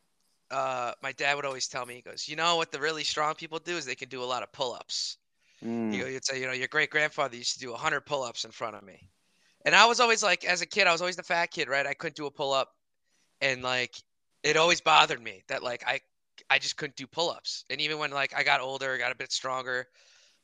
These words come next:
Speaker 1: I, I still couldn't do pull-ups. Like, I could do push-ups. I went from, you know, you could go, you go from whatever you start out at when you do push-ups when you're, like, ten, you know,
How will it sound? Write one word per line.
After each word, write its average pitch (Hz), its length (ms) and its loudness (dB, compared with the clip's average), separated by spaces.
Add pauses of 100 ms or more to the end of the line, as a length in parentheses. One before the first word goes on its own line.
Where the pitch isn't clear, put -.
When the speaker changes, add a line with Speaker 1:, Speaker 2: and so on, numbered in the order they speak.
(220)
Speaker 1:
I, 175 300 6
I - 20 6
still 226 240 2
couldn't 220 180 -10
do 208 100 -12
pull-ups. - 640 -4
Like, 151 220 0
I 175 100 6
could 214 140 -10
do 175 100 -6
push-ups. 233 580 0 (100)
I 160 120 2
went 170 180 6
from, 160 340 0
you 165 120 -4
know, 160 180 2
you 175 120 -10
could 208 120 -8
go, 165 140 -4
you 156 100 -6
go 151 160 -2
from 135 240 -12
whatever 143 280 -2
you 131 100 -8
start 131 340 0
out 127 220 -2
at 117 240 -4
when 127 120 -10
you 123 100 -10
do 123 120 -12
push-ups 120 340 -8
when 120 100 -14
you're, 113 100 -8
like, 110 180 -12
ten, 107 300 -6 (760)
you 120 120 -10
know, 120 260 -6